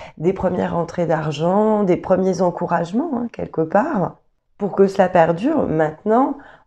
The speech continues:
on n'en est qu'au trois, votre projet, il est beaucoup plus vaste que ça. Donc, il y aura encore des efforts à faire,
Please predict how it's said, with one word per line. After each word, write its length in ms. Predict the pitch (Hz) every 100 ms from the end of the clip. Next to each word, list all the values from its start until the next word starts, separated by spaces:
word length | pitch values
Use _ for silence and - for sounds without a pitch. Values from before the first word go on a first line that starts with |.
| -
on 100 | 165
n'en 220 | 160 160
est 80 | 151
qu'au 180 | -
trois, 320 | 147 - 240 254
votre 220 | 170 -
projet, 340 | - 160 202
il 100 | 208
est 60 | 156
beaucoup 260 | 147 156
plus 200 | 165 -
vaste 420 | 151 170 170 - 151
que 100 | 160
ça. 320 | 151 208 170
Donc, 280 | 139 143 - - - -
il 80 | 135
y 80 |
aura 240 | 151 156 196
encore 280 | 180 165 165
des 220 | 147 143
efforts 340 | 139 139 147
à 120 | 139
faire, 480 | 135 - 175 220 -